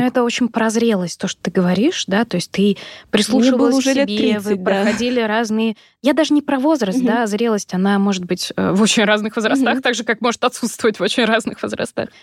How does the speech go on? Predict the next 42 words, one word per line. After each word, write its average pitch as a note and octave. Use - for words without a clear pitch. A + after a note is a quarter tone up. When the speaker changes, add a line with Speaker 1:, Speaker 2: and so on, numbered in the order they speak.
Speaker 1:
И -
ты A#3
к -
себе A3+
прислушивалась F3+
на F3+
разных G3+
этапах, F3+
вы F#3
проходили G#3
разные G3+
совместно, F#3
да, F#3+
там F#3+
такие -
испытания B3
Speaker 2:
Ну A#3+
Speaker 1:
жизни. A#3
Speaker 2:
да, G#3+
да, A3
да. F#3+
Speaker 1:
И G#3
у -
тебя G#3
было F#3+
время, G3+
и -
ты F#3
оценивала F3+
это F3
критически, -
да, F3
то G#3+
есть -
тут G#3+
вопрос, G#3+
наверное, F#3+
про G#3+
время, G#3
когда A#3+
человек G3+
выбирает G3+